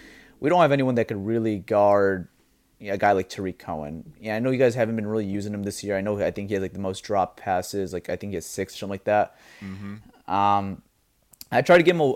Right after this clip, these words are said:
Speaker 1: involved this week, you know, maybe even, like, you know, putting a wheel route or, you know, just get him involved in the passing game, because we have not been able to stop running backs in the passing game.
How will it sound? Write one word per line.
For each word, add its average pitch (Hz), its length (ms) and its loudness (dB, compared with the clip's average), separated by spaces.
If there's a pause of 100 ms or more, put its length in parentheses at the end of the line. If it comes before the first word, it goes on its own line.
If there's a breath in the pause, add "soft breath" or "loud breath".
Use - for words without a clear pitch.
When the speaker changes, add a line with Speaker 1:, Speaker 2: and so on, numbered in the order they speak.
Speaker 1:
involved 104 420 4
this 87 160 -10
week, 82 100 -12
you 101 60 -8
know, 101 140 -4
maybe 110 260 -2
even, 113 300 -4
like, 98 180 -4
you 104 100 -10
know, 98 140 -4
putting 107 300 -8
a 85 60 0
wheel 117 280 0
route 110 460 4
or, 101 400 -2 (360)
you 135 60 -14
know, 143 80 -8
just - 220 -10 (240)
get 170 240 4
him 139 180 2
involved 98 420 2
in 110 120 -8
the 95 60 -4
passing 98 380 0
game, 95 200 -4
because 101 280 -8
we 123 180 0
have 113 140 0
not 107 300 2
been 98 140 -4
able 98 180 -4
to - 80 -10
stop - 380 0
running 98 240 -6
backs 98 320 0
in 98 80 -8
the 85 40 -8
passing 98 400 -2
game. 90 220 -6